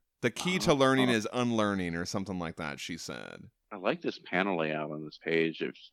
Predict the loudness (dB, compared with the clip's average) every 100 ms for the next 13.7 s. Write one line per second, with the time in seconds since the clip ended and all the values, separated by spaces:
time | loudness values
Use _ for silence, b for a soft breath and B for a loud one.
0 | 0 4 4 4 2 0 2 2 0 2
1 | 2 2 -2 -8 _ 6 8 8 6 6
2 | 6 2 0 -2 2 6 6 4 2 4
3 | 4 4 0 -2 -2 -2 -2 -2 -2 -6
4 | -2 2 4 4 2 0 0 2 2 0
5 | -2 -2 -2 -4 -6 -10 _ 4 4 2
6 | 4 8 10 8 6 6 6 4 -2 -2
7 | -4 -2 -4 -4 -4 -2 4 6 6 4
8 | -2 -2 0 -2 0 0 0 -6 B B
9 | B 4 6 8 6 8 10 10 8 6
10 | 0 -2 0 0 -4 -2 -2 -2 -6 -6
11 | -10 -4 2 2 2 2 0 0 -4 -4
12 | -2 -2 -2 -2 -6 -8 _ 0 2 2
13 | 2 0 0 -2 -2 -2